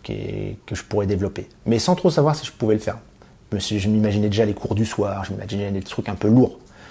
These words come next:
Alors que j'avais repris un peu possession de ma vie. Euh, c'est-à-dire, je m'occupais de moi, j'avais du temps pour m'occuper de mon enfant. Et là, je m'imaginais en train de reprendre des cours du soir, plus mon travail. Je me disais, « Non, c'est pas possible, je vais pas, je vais pas y arriver. »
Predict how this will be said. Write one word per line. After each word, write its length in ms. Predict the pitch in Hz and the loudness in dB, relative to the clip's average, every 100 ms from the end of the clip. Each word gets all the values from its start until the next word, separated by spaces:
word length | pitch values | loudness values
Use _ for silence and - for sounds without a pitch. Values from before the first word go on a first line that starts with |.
| - - | -20 -6
Alors 180 | 110 - | -4 0
que 80 | 120 | 2
j'avais 260 | 113 110 | 4 6
repris 420 | 117 120 127 - 147 | 8 6 6 4 4
un 100 | 113 | 6
peu 100 | 139 | 4
possession 380 | 131 113 117 | 4 2 2
de 60 | 127 | 4
ma 120 | 120 | 6
vie. 240 | 113 120 - - - - - - - | 6 4 0 -20 -20 -20 -20 -12 -8
Euh, 420 | 107 95 92 92 | -6 -4 -2 -2
c'est-à-dire, 400 | 90 101 101 92 | 0 0 2 0
je 100 | 92 | 2
m'occupais 300 | 98 - - | -2 0 0
de 60 | 101 | 2
moi, 340 | 107 110 113 | 4 4 2
j'avais 200 | 104 95 | 0 -2
du 120 | 92 | -2
temps 120 | 92 104 | 0 0
pour 120 | 98 | 0
m'occuper 300 | 95 - 101 | -2 -4 -4
de 60 | |
mon 100 | 92 | -2
enfant. 240 | 95 117 156 - - | -2 -4 -6 -10 -6
Et 60 | 104 | 0
là, 120 | 123 | 0
je 140 | 110 | 0
m'imaginais 640 | 117 113 110 113 107 120 131 | 0 2 2 2 2 2 0
en 80 | |
train 140 | 123 113 | -2 -2
de 60 | |
reprendre 360 | 107 110 - 117 | -2 -2 -2 -2
des 80 | 110 | -2
cours 180 | 110 120 | -2 -2
du 140 | 117 | -2
soir, 220 | - 147 | -4 -6
plus 180 | - - | -6 -10
mon 80 | 113 | -8
travail. 240 | 117 127 | -6 -6
Je 60 | 107 | -8
me 40 | |
disais, « 100 | - - | -10 -12
Non, 40 | |
c'est 120 | - | -12
pas 80 | - | -14
possible, 300 | - - 113 | -12 -10 -10
je 60 | - | -12
vais 60 | |
pas, 220 | - 107 107 | -8 -8 -6
je 60 | |
vais 60 | 104 | -6
pas 100 | 101 | -6
y 40 | |
arriver. » 220 | 95 98 | -6 -8